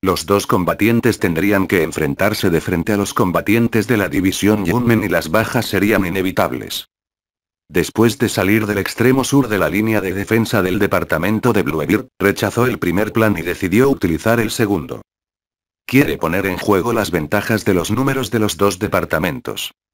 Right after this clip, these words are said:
Y hay mucha hierba espesa en la pradera, solo necesita quedarse atascado en el borde de la hierba profunda, para que puedan esconderse y puedan correr a la velocidad más rápida en una emboscada. Les contó a todos sobre su plan.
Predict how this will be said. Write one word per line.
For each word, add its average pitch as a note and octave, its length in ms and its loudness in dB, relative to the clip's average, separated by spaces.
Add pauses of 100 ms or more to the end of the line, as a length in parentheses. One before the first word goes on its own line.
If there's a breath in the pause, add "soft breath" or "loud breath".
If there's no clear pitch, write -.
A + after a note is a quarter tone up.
(640)
Y G2 120 2
hay G#2+ 140 4
mucha A2 300 -2
hierba F2+ 420 0
espesa G#2 520 0
en F#2 100 -2
la D#2+ 120 -4
pradera, G2 420 -2 (100)
solo A#2+ 300 0
necesita G#2 480 -2
quedarse F#2 460 0
atascado A2 560 0
en G2+ 100 -4
el C#2 120 -6
borde E2+ 280 0
de F2+ 100 2
la F2+ 120 0
hierba F2 360 2
profunda, A2+ 600 -2 (140)
para F2+ 240 0
que G2 120 -2
puedan A2+ 340 2
esconderse F#2+ 680 0
y F#2+ 60 0
puedan E2 420 -2
correr F#2 360 0
a G#2+ 60 0
la F#2+ 100 -2
velocidad F#2 520 -2
más G2+ 240 0
rápida G#2 480 0
en F#2 80 -4
una G#2+ 180 0
emboscada. C2 600 -4 (840)
Les E2+ 240 -2
contó G2+ 380 2
a G2 60 0
todos A2+ 300 0
sobre E2 280 -2
su - 140 -6
plan. C#2 320 -6